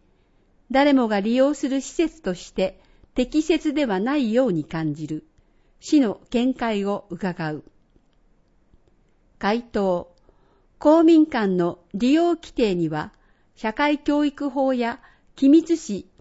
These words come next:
公民館規則などがあり、その詳細については、全公民館で協議し、貸し出し判断方針を取りまとめ、各公民館で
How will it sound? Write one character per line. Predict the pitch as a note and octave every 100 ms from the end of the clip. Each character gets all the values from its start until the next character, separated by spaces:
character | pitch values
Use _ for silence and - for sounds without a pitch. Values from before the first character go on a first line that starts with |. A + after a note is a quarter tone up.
| _ _
公 | C#4+ D#4
民 | D#4+ E4 D#4+
館 | E4 D#4+
規 | D#4
則 | - E4+ F3
な | A#3 A#3+
ど | G#3
が | D#3+ D3+
あ | G#3
り、 | F3 E3+ _ _ _ _ _
そ | - C4
の |
詳 | D4 D#4 D#4+
細 | E4 D#4+
に | C#4+ D4
つ | D4+
い | C#4+
て | - F3
は、 | D#3+ - _ _ _
全 | G3 C#4+ D4 G3+ - _
公 | D4 D#4
民 | D4+ D#4 C4
館 | G3+ F3
で | E3
協 | D#3 C#4+ C#4+
議 | G#3 D3
し、 | - - D#3+ - _ _ _ _ -
貸 | C4+ F4+
し |
出 | F4
し | F4+ F4+
判 | D#4 E4
断 | E4 E4
方 | D#4+ D#4+ D#4
針 | - G3+ F3
を | E3+ - -
取 | C4 C#4
り |
ま | C4
と | C4 A3+
め、 | E3+ - _ _ _ _ _ _ _ _ _ _ -
各 | D#4 D#4
公 | C#4 C#4+ D#4
民 | C#4+ B3
館 | - F#3+ E3+
で | E3 D3+